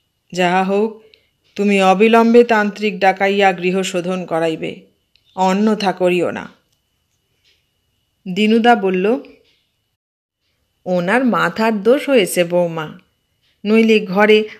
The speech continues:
আমি, রাজা, রানা সবাই একা উনি দেখছেন, আমরা কেউ দেখলাম না।" রাজার মা ভীতু মানুষ, তিনি বললেন,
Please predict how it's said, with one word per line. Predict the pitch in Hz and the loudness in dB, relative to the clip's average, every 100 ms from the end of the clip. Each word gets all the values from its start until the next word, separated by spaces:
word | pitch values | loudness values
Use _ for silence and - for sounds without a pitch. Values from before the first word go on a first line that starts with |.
| - | -6
আমি, | 196 208 220 220 208 | 0 2 2 2 2
রাজা, | 196 208 226 220 214 208 196 | 2 2 2 2 2 2 2
রানা | 214 226 220 214 202 | 0 0 0 -2 -2
সবাই | - 180 208 247 247 226 214 - _ _ | -6 -6 -2 2 4 2 -4 -16 _ _
একা | - 247 233 208 | 2 2 2 -2
উনি | 220 277 254 | -2 -2 -4
দেখছেন, | 185 180 - - 165 165 _ - | -4 -8 -10 -14 -14 -14 _ -2
আমরা | 269 302 294 | -2 0 -2
কেউ | 262 277 | -2 -2
দেখলাম | 240 285 302 269 | 0 0 2 2
না।" | 208 175 - _ _ _ _ _ _ _ _ _ _ _ _ _ _ | 2 -4 -8 _ _ _ _ _ _ _ _ _ _ _ _ _ _
রাজার | 180 180 190 233 262 | 2 4 4 2 2
মা | 254 196 208 | 0 -2 -4
ভীতু | 185 170 - | -6 -8 -8
মানুষ, | 120 123 147 - - - _ _ _ - | -14 -14 -14 -12 -12 -16 _ _ _ -8
তিনি | 185 180 | -4 -4
বললেন, | 175 175 185 208 | -4 -4 -2 -4